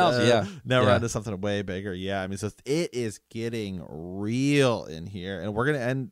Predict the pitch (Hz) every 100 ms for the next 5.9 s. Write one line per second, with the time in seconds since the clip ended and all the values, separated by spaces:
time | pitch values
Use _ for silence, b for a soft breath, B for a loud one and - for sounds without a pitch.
0 | - 104 127 135 160 170 131 131 233 190
1 | _ _ 101 104 - 104 85 78 - 107
2 | 95 b b b 98 104 101 101 98 92
3 | 90 107 104 107 - 110 107 110 107 104
4 | 101 104 - 104 - - - 87 - 98
5 | 87 - 76 92 - - - 87 80